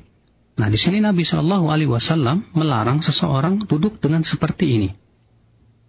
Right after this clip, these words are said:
Dan Nabi Shallallahu Alaihi Wasallam bersabda kepada sahabat tadi, "Ataqudu qi'datal maghdub alaihim," di mana pertanyaan di sini adalah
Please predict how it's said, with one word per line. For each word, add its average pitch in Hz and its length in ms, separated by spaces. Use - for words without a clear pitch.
Dan 117 180
Nabi 143 160
Shallallahu 131 380
Alaihi 127 100
Wasallam 123 160
bersabda 120 320
kepada 113 400
sahabat 110 400
tadi, 117 320
"Ataqudu 120 1040
qi'datal 127 720
maghdub 131 480
alaihim," 117 720
di 127 100
mana 160 460
pertanyaan 139 640
di 123 80
sini 147 340
adalah 127 400